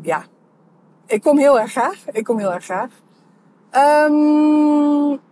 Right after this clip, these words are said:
ja, dus dat zijn eigenlijk in een notendop een aantal slimme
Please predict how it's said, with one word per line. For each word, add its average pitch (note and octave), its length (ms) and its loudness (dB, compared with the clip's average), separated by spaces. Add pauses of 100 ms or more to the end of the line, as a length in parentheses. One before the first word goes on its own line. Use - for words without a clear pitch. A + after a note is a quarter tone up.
(160)
ja, C4+ 320 0
dus B3 200 -4
dat D#4+ 280 0
zijn F4+ 480 -4
eigenlijk C#4+ 460 -6
in C4+ 60 -6
een B3+ 100 -4
notendop B3 640 -4 (920)
een C4 180 -6
aantal A#3+ 600 -2
slimme B3 680 -4